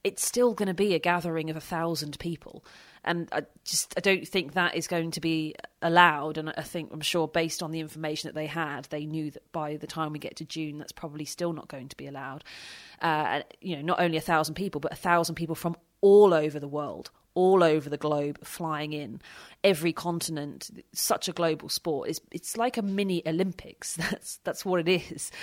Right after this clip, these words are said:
So, you know, so that was, that was out. That's what I would put down as the reason for not doing it, but they may have different ones. Uh, and then, of course, looking at postponement, like the French Open did,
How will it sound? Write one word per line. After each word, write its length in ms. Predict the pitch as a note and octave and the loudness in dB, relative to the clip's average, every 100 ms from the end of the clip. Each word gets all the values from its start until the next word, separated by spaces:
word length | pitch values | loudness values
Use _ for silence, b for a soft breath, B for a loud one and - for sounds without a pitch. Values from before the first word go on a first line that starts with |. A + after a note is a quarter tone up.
| B B B | B B B
So, 480 | B - F#3 F3+ E3+ - _ _ _ _ _ - _ | B 2 4 4 0 -6 _ _ _ _ _ -20 _
you 280 | - F3 F3+ | -18 -6 -2
know, 40 | D#3+ | 0
so 120 | F#3 | 8
that 240 | G#3+ A3+ | 8 10
was, 160 | F3+ D#3+ | 6 2
that 200 | F#3 G3+ | 4 4
was 100 | E3+ | 4
out. 260 | E3 D#3 - | 2 2 4
That's 220 | G3+ F3+ G3+ - | 2 2 -8 -8
what 240 | E3+ F#3 - | -2 0 2
I 240 | F#3 F#3 | 2 2
would 200 | D#3+ E3 | 0 -2
put 200 | - - | -6 -2
down 180 | D#3+ D3+ | 0 0
as 140 | D3+ | -2
the 100 | D#3+ | -6
reason 320 | D3+ D3 D3+ | -6 -6 -8
for 140 | D3 D#3+ | -10 -12
not 160 | - | -10
doing 240 | - D#3 G#3+ | -4 -4 -2
it, 220 | D#4 - | -4 -4
but 200 | D#3 - - | -6 -6 -8
they 140 | D3+ | -8
may 100 | D3+ | -6
have 180 | D3 C#3+ | -10 -10
different 300 | - - - | -12 -12 -8
ones. 320 | A3 A#3+ B3 B B B B | -6 -4 -8 B B B B
Uh, 200 | - F3 F3 | 2 4 4
and 140 | F3+ | 2
then, 120 | G3+ | 0
of 100 | G3 | 0
course, 360 | - F#3 F3 - | -2 -4 -4 -4
looking 300 | E3+ E3 E3 | -6 -6 -6
at 100 | - | -8
postponement, 840 | D#3+ - G3 F#3+ G#3 C4+ D#4+ - - _ | -10 -2 2 2 2 -2 -4 -10 -12 _
like 280 | F3+ D3+ - | -8 -8 -8
the 80 | - | -12
French 320 | - D#3 D3+ | -8 -6 -2
Open 340 | D#3 D3+ D#3+ D3+ | -4 -2 -6 -4
did, 300 | D3+ F#3 | -4 -4